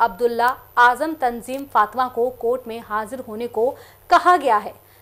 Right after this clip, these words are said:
सपा सांसद आजम अब्दुल्ला, आजम तंजीम फातिमा के विरुद्ध कोर्ट ने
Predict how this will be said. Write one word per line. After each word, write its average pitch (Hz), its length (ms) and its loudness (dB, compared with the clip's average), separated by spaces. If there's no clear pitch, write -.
सपा 339 300 4
सांसद 349 480 0
आजम 247 340 4
अब्दुल्ला, 262 480 0
आजम 240 360 0
तंजीम 247 440 -4
फातिमा 226 380 -2
के 226 140 -8
विरुद्ध 240 280 -4
कोर्ट 220 360 -8
ने 247 180 -8